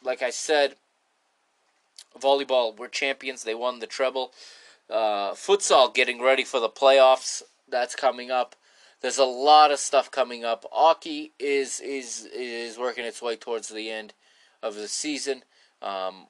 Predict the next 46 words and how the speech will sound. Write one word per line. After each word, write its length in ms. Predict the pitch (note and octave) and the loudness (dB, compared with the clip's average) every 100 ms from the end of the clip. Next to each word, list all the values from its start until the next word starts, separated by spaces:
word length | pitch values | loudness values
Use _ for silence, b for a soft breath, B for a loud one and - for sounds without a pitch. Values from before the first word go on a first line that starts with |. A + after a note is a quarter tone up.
| _ | _
we'll 120 | A#2+ A#2+ | -12 0
have 200 | B2 A2+ | 0 2
updates 440 | - A#2 G#2+ - | -2 -6 -8 -6
on 140 | G#2 | -8
that 240 | G2+ G2 - | -6 -8 -8
too 180 | A2+ G#2 | -8 -8
as 140 | G2 | -8
we 100 | G2+ | -8
get 160 | F#2+ - | -8 -6
closer 380 | A2+ G#2 - | -6 -6 -8
to 220 | - G#2+ G2 | -10 -8 -8
it. 100 | B B B _ | B B B _
But 240 | A#2 A2+ _ _ _ _ | 2 2 _ _ _ _
th-, 380 | B2 - - C3+ | -10 -6 -6 -2
that's 300 | C#3+ G3 - | 0 0 0
it 120 | A#3 | -4
for 140 | - F3+ | -4 -8
this 240 | F3+ - | -8 -10
week, 220 | E3 E3+ | -10 -10
guys. 340 | F3+ E3 D#3 C#3 | -2 -2 -2 -6
Again, 360 | C3+ D#3+ C#3 - | -8 -8 -8 -6
I 140 | B2+ E3 | -4 -4
apologize 640 | - D#3+ D#3+ D3+ D3 C#3+ | -2 -2 -2 -4 -6 -8
for 140 | C#3+ | -12
the 220 | B2+ C3 A2+ | -14 -16 -12
late, 360 | B2 D3 C#3 - - | -10 -10 -10 -18 -12
uh, 300 | B2+ B2 A#2 G#2+ _ _ _ _ | -8 -6 -6 -8 _ _ _ _
the 80 | C#3 | -14
late 340 | A#2+ C#3+ C#3 C3+ | -8 -8 -8 -12
release. 680 | C3 C#3+ D#3+ D3+ - - b b b b b | -12 -10 -12 -12 -14 -16 b b b b b
By 120 | B2+ | -8
the 100 | C3 | -6
time 260 | - D#3+ D#3+ | -2 -2 -2
you 120 | C#3+ | -6
hear 220 | D3 D#3 | -2 0
this, 300 | D#3 D3+ - | 0 -2 -6
you 340 | C3 C3 C#3 C#3+ | -14 -18 -20 -8
probably 340 | - C3+ C3+ | -2 0 2
have 100 | B2+ | 4
already 360 | C3+ C3+ B2+ B2 | 4 4 -4 -10
seen 260 | - C3+ | -12 -12
the 80 | B2 | -12
Benfica 440 | B2 A#2+ - A2+ | -12 -14 -18 -18
Braga 340 | G#2 A#2 A#2+ A#2 | -10 -10 -8 -10
game, 240 | A#2+ A#2 | -12 -12
but, 220 | G#2+ G#2 | -10 -10